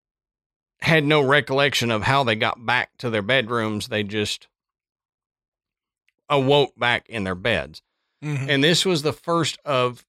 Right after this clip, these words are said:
Speaker 1: their three abduction experiences that he and his brother have had.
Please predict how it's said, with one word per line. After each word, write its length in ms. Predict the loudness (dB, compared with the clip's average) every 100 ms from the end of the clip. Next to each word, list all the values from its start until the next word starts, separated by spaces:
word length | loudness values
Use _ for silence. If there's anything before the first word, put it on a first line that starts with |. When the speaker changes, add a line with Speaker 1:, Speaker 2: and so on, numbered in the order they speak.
| -6
Speaker 1:
their 180 | -4
three 760 | -4 -10 -4 0 2 4 2 -2
abduction 560 | -6 -4 0 0 0 -2
experiences 800 | -4 -6 -2 0 0 -2 -8 -8
that 180 | -10 -6
he 140 | -4
and 100 | 0
his 140 | -2 -4
brother 380 | -2 0 0
have 160 | -4 -8
had. 460 | -4 -2 -2 -6